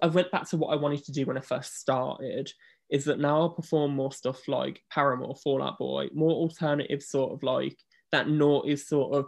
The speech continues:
pop rock. And, like, I don't, I found that by doing that, I don't put as much stress on myself. Like, two years ago, if I did a performance, I'd have it all videoed. I'd go home and I'd spend an hour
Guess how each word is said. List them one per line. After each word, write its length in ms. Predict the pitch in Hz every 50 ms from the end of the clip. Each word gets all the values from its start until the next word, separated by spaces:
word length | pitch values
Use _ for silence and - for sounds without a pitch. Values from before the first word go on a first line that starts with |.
| - _
pop 300 | - - - - - - _ - 139 - _ _ -
rock. 340 | 151 143 131 - 139 - - _ _ - - - _ _ _ _ _ _ _ _ _ _ _ _ -
And, 480 | 143 139 139 139 139 139 139 135 135 - _ _ _ _ _ _
like, 340 | 143 143 139 135 - - - _ _ _ _ _ _ _ _ _ _ _ _ _ _ _ -
I 100 | 147 143
don't, 500 | 135 - 160 147 147 160 175 185 - - _ _ _ -
I 60 | 147
found 380 | - - - 165 165 175 - 135
that 140 | 120 - -
by 120 | 156 147
doing 380 | 143 139 - 170 185 190 165 139
that, 200 | 135 131 - - -
I 60 | -
don't 340 | 160 160 160 143 151 165 160
put 140 | - - -
as 100 | 180 -
much 180 | 165 - - -
stress 260 | - - 143 139 - -
on 60 | 131
myself. 360 | 127 120 - - - 123 - -
Like, 280 | 135 - - - - _ _ _ _ _ -
two 140 | - 202
years 240 | 196 175 147 147 143 143
ago, 340 | 135 131 127 123 123 143 143 -
if 140 | 147 143 160
I 60 | 156
did 120 | 160 151
a 40 | 147
performance, 480 | 147 - - 151 135 135 131 127 - - -
I'd 100 | 143 -
have 180 | - 143 135
it 100 | 139 - -
all 220 | 147 147 156 156
videoed. 640 | 151 151 135 139 135 135 135 139 147 160 185 190 190 - _ _ _ _ _ _ -
I'd 160 | 139 147 -
go 200 | 147 139 139 139
home 440 | 143 147 135 135 135 139 147 160 156
and 120 | - 143
I'd 100 | 131 127
spend 220 | - - 131 135 131
an 80 | 131 -
hour 460 | - 135 135 127 131 131 127 - 143